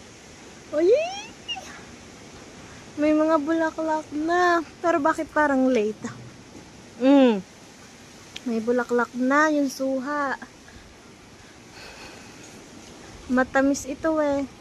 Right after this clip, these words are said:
Uy, di ba napakaraming bulaklak? Tas doon sa medyo taas-taas. Ayun, meron na siya. Mm. Ayan, meron na.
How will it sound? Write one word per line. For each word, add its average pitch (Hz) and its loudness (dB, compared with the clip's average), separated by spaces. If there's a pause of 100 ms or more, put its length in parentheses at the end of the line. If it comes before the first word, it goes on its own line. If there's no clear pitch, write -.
Uy, 370 2
di 302 -2
ba 311 -2
napakaraming 311 -2
bulaklak? 302 -4 (960)
Tas 262 -4 (680)
doon 254 0
sa 285 -4
medyo 262 2
taas-taas. - -2 (800)
Ayun, 277 4
meron 233 0
na 233 0
siya. 269 -2 (320)
Mm. 214 0 (1600)
Ayan, 226 4
meron 208 2
na. 190 0